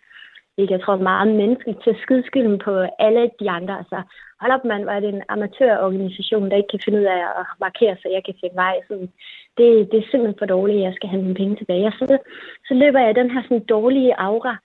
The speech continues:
øh, med masser af negativ energi, og det er super hårdt at være i, og, og mest ærgerligt, så tager det løbeglæden fra mig. Og,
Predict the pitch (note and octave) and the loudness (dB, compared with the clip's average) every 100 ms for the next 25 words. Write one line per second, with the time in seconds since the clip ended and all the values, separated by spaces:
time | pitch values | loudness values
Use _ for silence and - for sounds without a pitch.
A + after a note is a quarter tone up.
0 | _ _ - - _ _ A3 G#3+ G#3+ A3 | _ _ -20 -20 _ _ 0 2 2 2
1 | B3+ - A#3 G#3 A3+ C4+ C4 - B3 G#3+ | 0 -2 -2 0 0 2 0 -2 -6 -4
2 | G#3 G3 F#3+ B3 - F#3+ G#3+ G3+ - - | -4 -4 -4 -4 -4 0 2 0 -6 -2
3 | D4 - G3 - G3+ A3 G3+ G3 G#3 G#3 | -2 -2 -6 -2 -2 0 0 0 2 4
4 | G#3 - G3+ F#3 - - - - G#3 B3 | 2 2 -2 -2 -12 -20 -20 -4 2 4
5 | A#3+ - - G3+ A#3 B3 A#3+ - A3 G3+ | 2 0 -2 2 2 0 -4 -4 -2 0
6 | F#3+ A3 A#3 B3 G3+ G#3 G3+ G#3 G3 A3 | 4 4 4 -2 -4 -4 -6 -6 -4 -6
7 | - _ _ _ _ - - - G#3+ G#3 | -8 _ _ _ _ -20 -20 -10 0 4